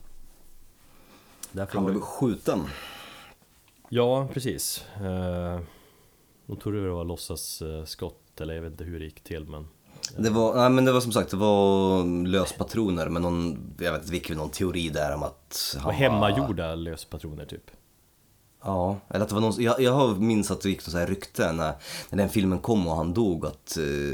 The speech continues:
Speaker 2: det snackades om att någon hade bytt ut det mot riktiga patroner för de, ja, de hade inte kommit överens på, på, på sättet, de hade någon fiende eller någonting. Men det där, jag har, jag har aldrig forskat i heller, det kan ju mycket
Speaker 1: Nej,
Speaker 2: väl
Speaker 1: men det
Speaker 2: bara
Speaker 1: stämmer
Speaker 2: vara
Speaker 1: väl inte. Men, men jag tror att, jag,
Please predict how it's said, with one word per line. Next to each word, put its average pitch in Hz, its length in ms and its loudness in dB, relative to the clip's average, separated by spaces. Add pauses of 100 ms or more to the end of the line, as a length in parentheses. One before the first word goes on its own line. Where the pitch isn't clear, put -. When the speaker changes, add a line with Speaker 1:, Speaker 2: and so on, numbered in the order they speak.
(580)
Speaker 2:
det 78 60 -6
snackades 73 440 -6
om 76 80 -4
att - 420 -12 (180)
någon 101 320 2
hade 92 200 0
bytt 90 340 -8
ut 117 260 0
det 85 100 -4
mot 80 160 -8
riktiga 92 380 -4
patroner 80 240 -8
för 73 80 -8
de, 78 460 -4
ja, 80 100 0
de 80 100 -2
hade 85 100 -4
inte 76 120 -6
kommit 73 220 -8
överens 76 440 -4
på, 78 140 -8
på, 73 180 -10
på 73 140 -10
sättet, 71 200 -8
de 76 100 -6
hade 78 140 -4
någon 76 100 -6
fiende 78 480 -6
eller 65 100 -8
någonting. 71 320 -8
Men 87 120 -4
det 92 80 2
där, 82 320 0
jag 92 100 -4
har, 90 360 0
jag - 80 -4
har 101 80 2
aldrig 90 280 0
forskat - 460 -2
i 80 100 -2
heller, 78 380 0
det 76 120 -8
kan 76 200 -6
ju 73 80 -4
mycket 80 220 -4
Speaker 1:
Nej, 101 80 0
Speaker 2:
väl 92 100 0
Speaker 1:
men 95 80 -4
det - 60 -2
Speaker 2:
bara - 40 -2
Speaker 1:
stämmer 80 180 -4
Speaker 2:
vara 80 100 -4
Speaker 1:
väl 85 80 -8
inte. 90 180 -6
Men, 117 240 -2
men 120 180 0
jag 120 160 -2
tror 113 120 -8
att, - 60 -10
jag, 107 320 -4